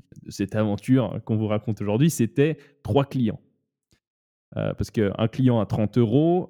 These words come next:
par mois, c'est, euh, ça représente les trente euros de serveur.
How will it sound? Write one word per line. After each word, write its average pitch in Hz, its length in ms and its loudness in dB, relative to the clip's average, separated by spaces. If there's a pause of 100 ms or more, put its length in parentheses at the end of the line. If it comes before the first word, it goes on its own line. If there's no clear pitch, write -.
(140)
par 98 140 -2
mois, 147 320 2
c'est, 117 520 0
euh, 92 440 -4
ça 98 140 -4
représente 113 540 0 (200)
les 85 140 -10
trente - 260 0
euros 107 140 4
de - 40 -2
serveur. 117 400 0